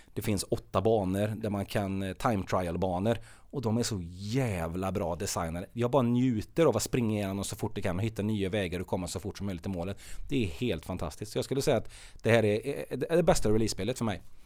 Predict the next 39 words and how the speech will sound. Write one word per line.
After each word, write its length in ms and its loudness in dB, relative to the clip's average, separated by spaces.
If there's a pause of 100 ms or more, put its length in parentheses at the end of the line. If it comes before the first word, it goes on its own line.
(300)
Ehm, 440 2
till 120 0
Playstation 360 -2
i 20 -2
alla 100 -2
fall. 200 -4
Annars 280 -4
hade 140 -4
ju 280 -2
Zelda 340 4
och 60 4
sådana 160 -2
här 40 -4
spel 200 -8
kommit 280 -8
in 100 -4
om 80 -6
det 60 -6
varit 140 -6
Nintendo 420 4
och 60 6
sånt, 160 2
och 100 0
Mario. 280 2
Men, 160 0 (360)
eh, 400 4
nej, 260 6
detta 300 6
är 200 6
det 80 2
bästa 340 0
tycker 220 -2
jag 420 6
som 340 0 (120)
Sony 380 6
har 80 4
släppt 320 0
ifrån 240 0
sig 180 0